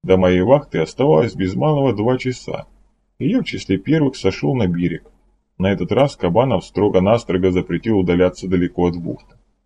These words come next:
Он опасался не только испанцев. Вполне возможно, что здесь индейцы – и вряд ли они испытывают любовь к бледнолицам. Пребывание на берегу свелось к купанию и стирке.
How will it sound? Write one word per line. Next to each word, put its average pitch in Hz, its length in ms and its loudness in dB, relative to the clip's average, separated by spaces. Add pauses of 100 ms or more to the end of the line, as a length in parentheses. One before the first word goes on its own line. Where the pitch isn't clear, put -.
(320)
Он 92 180 0
опасался 98 580 2
не 117 120 -2
только 107 400 -4
испанцев. - 520 -10 (480)
Вполне 131 280 0
возможно, 135 480 0
что 101 180 -4
здесь 151 360 -2 (160)
индейцы – 104 720 0 (360)
и - 60 -8
вряд 208 260 -2
ли 107 80 -2
они 123 180 -2
испытывают 117 500 -2
любовь 107 400 0
к - 80 -20
бледнолицам. 87 680 -2 (1200)
Пребывание 135 540 2
на 107 100 2
берегу 107 380 0
свелось 135 440 0
к - 60 -18
купанию 143 540 0
и 117 60 -8
стирке. - 560 -10